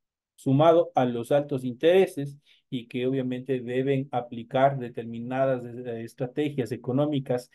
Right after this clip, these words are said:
que impone el Fondo Monetario Internacional.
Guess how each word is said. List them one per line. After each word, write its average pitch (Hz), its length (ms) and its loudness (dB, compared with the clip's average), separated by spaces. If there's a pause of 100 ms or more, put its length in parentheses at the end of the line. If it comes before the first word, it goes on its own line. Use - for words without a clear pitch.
(380)
que 123 840 2
impone 143 840 4
el 117 140 -6
Fondo 135 220 -2
Monetario 131 460 0
Internacional. 156 720 2